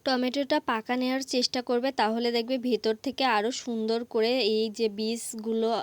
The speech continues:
বের করে আর রসগুলো আরও বেশি হবে। তো আমার এটা আধ পাকা ছিল, এই জন্য বেশি একটা রস হয়েছিল না। তো যাই হয়েছিল, তাতেই কিন্তু অনেকটাই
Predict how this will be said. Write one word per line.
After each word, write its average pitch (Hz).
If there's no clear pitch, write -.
বের 208
করে 220
আর 208
রসগুলো 214
আরও 214
বেশি 214
হবে। 233
তো 247
আমার 208
এটা 220
আধ 190
পাকা 220
ছিল, 240
এই 220
জন্য 214
বেশি 208
একটা 220
রস 202
হয়েছিল 214
না। 240
তো 247
যাই 208
হয়েছিল, 240
তাতেই 220
কিন্তু 233
অনেকটাই 202